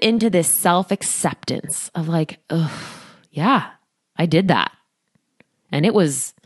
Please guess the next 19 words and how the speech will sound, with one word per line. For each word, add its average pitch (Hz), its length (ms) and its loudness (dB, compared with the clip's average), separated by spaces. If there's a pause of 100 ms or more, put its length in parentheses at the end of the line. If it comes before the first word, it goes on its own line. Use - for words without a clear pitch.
(360)
I 165 40 2
wish 233 200 4
I 214 80 4
wouldn't. - 320 -4 (720)
You 180 100 4
know 175 100 8
what? 170 160 6
I 160 80 4
really, 180 540 4
if 156 100 0
I 151 120 4
could 147 220 -2
go 185 200 4
back 220 260 4
in 233 100 0
time, 151 560 2 (600)
I 165 100 4
would 139 140 2
not 139 580 2